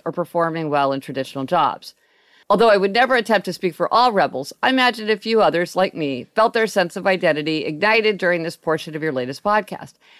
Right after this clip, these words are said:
As a rebel, I have managed to obtain a bachelor's in engineering, a master's in marketing while working full-time,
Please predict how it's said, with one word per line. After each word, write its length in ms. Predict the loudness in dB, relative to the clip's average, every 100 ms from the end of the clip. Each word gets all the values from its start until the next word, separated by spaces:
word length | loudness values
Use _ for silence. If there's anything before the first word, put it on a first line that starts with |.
| _
As 160 | 0 2
a 60 |
rebel, 360 | 4 4 4 4
I 200 | 4 4
have 140 | 4
managed 380 | 2 0 -2 -2
to 100 | -2
obtain 320 | 0 0 -2
a 60 | 0
bachelor's 600 | 2 2 2 -2 -2 -2
in 160 | -4 -4
engineering, 760 | -2 -4 -4 0 0 0 -4
a 80 | -4
master's 480 | 2 2 2 -2 -4
in 100 | -2
marketing 520 | 0 0 -2 -4 -4
while 140 | -2 -2
working 340 | -2 -4 -6
full-time, 600 | 0 0 0 0 0 -2